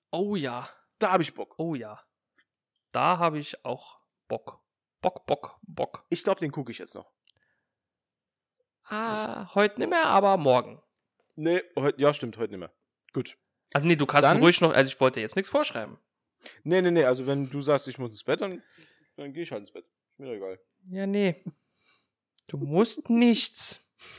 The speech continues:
Speaker 2: Komm, so, jetzt reicht's.
Speaker 1: Ja.
Speaker 2: Äh, tschüss, Freunde. Äh, abonniert den Podcast. Seid so nett. Äh, äh, liked uns bei, keine Ahnung, Instagram.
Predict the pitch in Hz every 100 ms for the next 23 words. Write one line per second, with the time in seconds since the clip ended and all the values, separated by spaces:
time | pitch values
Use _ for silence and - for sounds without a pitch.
0 | - 190 - 269 165 151 - 151 139 117
1 | 113 - 160 160 - _ 147 147 - 233
2 | 226 - 190 190 180 - - _ 156 160
3 | 160 160 160 196 220 190 196 - 147 139
4 | - - _ 135 151 175 170 156 151 -
5 | _ 139 139 139 123 - _ _ - 104
6 | 113 139 139 123 117 127 131 131 131 127
7 | 127 147 170 - 156 151 - 139 139 135
8 | 127 127 120 131 135 - - 135 147 139
9 | 147 - _ - 160 - 151 135 139 147